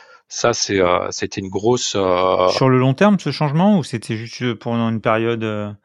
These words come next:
Speaker 1: Ça, on, on sait pas encore le dire, parce que dans le, dans le changement, et bien tu-, bien sûr, il y a un effet, euh, opportunité prix des industriels.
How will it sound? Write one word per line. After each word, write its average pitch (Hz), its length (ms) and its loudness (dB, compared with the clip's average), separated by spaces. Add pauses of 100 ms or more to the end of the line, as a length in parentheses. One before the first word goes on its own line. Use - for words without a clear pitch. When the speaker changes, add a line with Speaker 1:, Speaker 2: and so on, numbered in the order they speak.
(320)
Speaker 1:
Ça, - 280 4
on, 139 160 -8
on 127 80 -6
sait 143 140 0
pas 143 100 6
encore 135 260 2
le 123 140 -4
dire, 123 260 -4
parce - 200 -8
que 113 100 -8
dans 107 120 -8
le, 101 300 -6
dans 104 80 -8
le 101 60 -10
changement, 117 400 -2
et - 20 -6
bien 107 220 -10
tu-, - 240 -6
bien 113 160 -6
sûr, 113 260 -2
il 98 60 -4
y - 20 -4
a 92 60 -6
un 98 80 -6
effet, 104 400 -2
euh, 90 540 -2
opportunité 98 680 -8
prix - 320 -8 (260)
des 92 200 -10
industriels. 101 640 -2